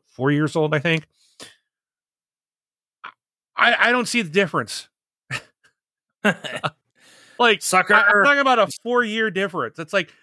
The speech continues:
Speaker 1: but,
Speaker 2: Yeah.
Speaker 1: well, no, I'm not the sucker 'cause I, I
Speaker 2: I
Speaker 1: waited
Speaker 2: know.
Speaker 1: four years, right? But there's these
Speaker 2: True.
Speaker 1: people that every year it's like they're day one,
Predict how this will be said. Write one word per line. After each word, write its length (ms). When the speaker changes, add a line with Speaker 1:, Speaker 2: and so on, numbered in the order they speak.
Speaker 1:
but, 220
Speaker 2:
Yeah. 280
Speaker 1:
well, 140
no, 320
I'm 300
not 240
the 80
sucker 340
'cause 160
I, 120
I 240
Speaker 2:
I 40
Speaker 1:
waited 320
Speaker 2:
know. 140
Speaker 1:
four 260
years, 240
right? 180
But 200
there's 200
these 120
Speaker 2:
True. 120
Speaker 1:
people 260
that 200
every 280
year 260
it's 100
like 160
they're 240
day 240
one, 420